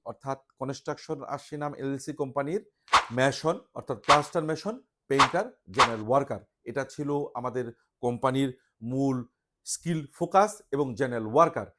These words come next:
এবং এর বাইরে আরেকটা কোম্পানিতে যারা রাশিয়ার গার্মেন্টস ফ্যাক্টরিতে যেতে চেয়েছেন, অর্থাৎ ফ্যাক্টরিতে যেতে চাইলেই হবে না, আমাদের কাছে যা জব ডিমান্ড আছে সুইং অপারেটর, অর্থাৎ যে ব্যক্তি সুইং অপারেটর হিসেবে রাশিয়াতে আবেদন করতে চান, অর্থাৎ আপনি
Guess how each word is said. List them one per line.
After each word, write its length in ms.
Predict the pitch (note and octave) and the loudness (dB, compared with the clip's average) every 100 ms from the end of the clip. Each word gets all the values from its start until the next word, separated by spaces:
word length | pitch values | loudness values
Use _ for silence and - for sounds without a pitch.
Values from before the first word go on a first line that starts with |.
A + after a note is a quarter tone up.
| _ | _
এবং 180 | - D#3 - | -12 -10 0
এর 160 | F3+ B3 | 6 6
বাইরে 260 | A3+ D#3 E3 | 6 0 0
আরেকটা 300 | D#3+ D#3+ D#3+ | -2 -2 -8
কোম্পানিতে 580 | D3+ C#3 C#3+ C3+ C#3 - B2+ | -8 -6 -8 -6 -8 -8 -6
যারা 300 | B2+ B2 A#2+ | -4 -2 -4
রাশিয়ার 380 | B2 - C3 | -6 -8 -8
গার্মেন্টস 580 | G2 F2 B2 F3 A#3 - | -8 -4 -2 0 -2 -4
ফ্যাক্টরিতে 460 | F#3 F3+ D#3+ C#3+ C3+ | -8 -8 -10 -12 -12
যেতে 260 | A#2 A#2 | -12 -14
চেয়েছেন, 440 | - G#2 G2 B2+ D3 - | -12 -12 -12 -12 -16 -14
অর্থাৎ 220 | A#2+ C3 - | -14 -14 -8
ফ্যাক্টরিতে 580 | D3 - E3 D#3 E3+ D3 | -8 -6 -8 -4 -6 -6
যেতে 260 | D#3 D#3 | -8 -8
চাইলেই 340 | E3+ E3 E3+ E3 | -4 -2 -2 -2
হবে 240 | D3+ D#3 | -2 -2
না, 160 | E3 G#3+ _ _ _ | -6 -10 _ _ _
আমাদের 400 | - D3+ F3 F#3+ | -2 0 2 0
কাছে 260 | F#3 F#3+ F3 | -2 -4 -2
যা 180 | E3 C#3+ | -2 2
জব 420 | D3 C3 G#2+ A#2 | 0 0 -6 -8
ডিমান্ড 300 | C3 B2+ A#2+ | -4 -2 -2
আছে 240 | A#2 G3 - _ _ | -4 -8 -12 _ _
সুইং 400 | - - C#4+ A#3+ | -8 -2 -2 -2
অপারেটর, 480 | D3 - A2+ G2+ F2+ - | -4 -4 -6 -8 -12 -12
অর্থাৎ 360 | A2+ D#3 - _ _ - | -6 -6 -6 _ _ -2
যে 180 | B2+ F#3 | 2 4
ব্যক্তি 460 | F#3+ - G3 G#3 | 2 -2 -10 -8
সুইং 400 | F3 - A3 C4 | -12 -8 -6 -2
অপারেটর 400 | G#3 D#3+ C3+ C3 | -2 -2 -4 -4
হিসেবে 280 | B2+ C#3 C3 | -6 -4 -4
রাশিয়াতে 320 | B2+ B2+ B2+ | -4 -6 -8
আবেদন 280 | C3 B2+ C3+ | -6 -6 -8
করতে 220 | D3 C#3+ | -10 -10
চান, 300 | D3 E3+ F#3 - _ _ _ | -4 -4 -4 -12 _ _ _
অর্থাৎ 320 | - - D#3 - _ - | -10 -6 -6 -8 _ -2
আপনি 400 | C#3+ D#3 F3 | -2 0 -2